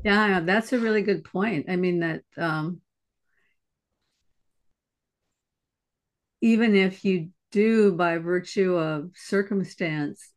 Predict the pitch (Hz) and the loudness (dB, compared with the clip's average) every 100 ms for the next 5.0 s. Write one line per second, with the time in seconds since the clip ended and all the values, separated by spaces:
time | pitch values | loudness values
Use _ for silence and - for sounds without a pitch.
0 | _ 185 190 190 - - 185 165 151 - | _ -6 -4 -4 -6 -6 -2 -2 -2 -8
1 | - _ _ _ _ 359 214 196 165 160 | -14 _ _ _ _ -4 2 4 4 0
2 | 165 190 196 156 151 160 - - 170 160 | 0 0 -2 -4 -4 -6 -8 -6 -4 -4
3 | 190 185 151 143 - 165 139 - 175 185 | -4 -4 -4 -6 -8 -10 -8 -8 -8 -10
4 | - - 214 214 170 170 156 175 160 160 | -16 -4 0 0 0 -2 -4 -4 -4 -4